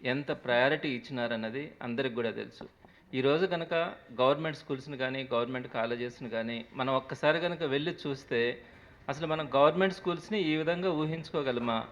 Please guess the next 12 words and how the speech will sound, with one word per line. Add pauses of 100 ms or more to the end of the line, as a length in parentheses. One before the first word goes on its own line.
(160)
అంటే
మనం (100)
చిన్నప్పుడు
ఇంకొక (240)
పదిహేను
ఇరవై
సంవత్సరాల
క్రితం (560)
గవర్నమెంట్
స్కూల్స్
ఎలా
ఉన్నాయి,